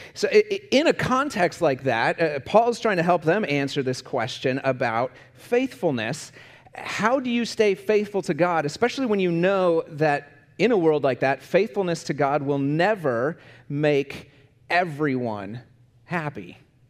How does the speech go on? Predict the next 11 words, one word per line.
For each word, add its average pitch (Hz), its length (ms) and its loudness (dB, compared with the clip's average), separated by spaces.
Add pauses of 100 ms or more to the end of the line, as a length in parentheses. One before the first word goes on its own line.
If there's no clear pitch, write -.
(2250)
You're 156 180 -6
never 190 260 2
gonna 170 180 2
make 156 220 0
everyone 160 480 2
happy. 165 280 0
So 143 160 0
how 170 160 0
do 277 80 -2
you 226 100 0
choose 202 500 -4